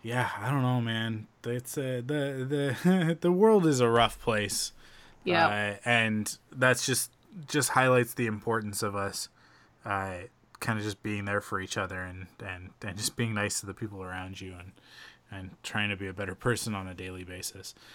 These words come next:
Speaker 1: But it's hard. It's difficult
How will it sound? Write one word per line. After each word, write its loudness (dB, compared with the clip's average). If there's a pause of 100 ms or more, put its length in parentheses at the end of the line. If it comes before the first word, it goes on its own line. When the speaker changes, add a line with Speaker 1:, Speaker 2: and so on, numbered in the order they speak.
(300)
Speaker 1:
But -6 (1200)
it's -6
hard. 2 (380)
It's -8
difficult 2